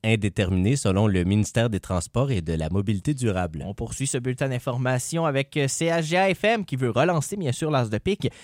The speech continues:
Speaker 2: et qui annonce du fait même le retour du calendrier.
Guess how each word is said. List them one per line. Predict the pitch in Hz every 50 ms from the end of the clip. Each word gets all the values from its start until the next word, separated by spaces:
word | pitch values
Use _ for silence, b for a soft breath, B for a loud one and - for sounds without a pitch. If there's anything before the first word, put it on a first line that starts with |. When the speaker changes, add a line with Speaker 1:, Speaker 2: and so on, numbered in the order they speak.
| B B B
Speaker 2:
et | - 101
qui | - 151
annonce | 156 185 220 254 233 196 147 - -
du | 127 117 104 123 131
fait | - 147 131 131
même | 151 160 160 127
le | 117 117
retour | 113 - - - - - 240 294 285 208 143 120
du | 107 107 107
calendrier. | - 113 110 110 110 107 101 107 98 95 90 -